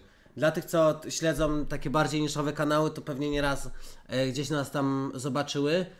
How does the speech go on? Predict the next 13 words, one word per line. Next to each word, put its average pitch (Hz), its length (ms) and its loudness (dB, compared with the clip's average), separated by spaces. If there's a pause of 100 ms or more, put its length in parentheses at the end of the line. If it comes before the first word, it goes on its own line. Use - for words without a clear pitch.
(360)
E, 139 960 2 (500)
kurwa, 370 500 8
no 214 180 6
i 214 180 2
różne 220 460 4
rzeczy 175 220 2
się 156 140 -2
tam 143 200 4
działy. 127 320 4
Nie 135 400 0
wiem, 123 140 0
być 123 160 -6
może, 135 420 0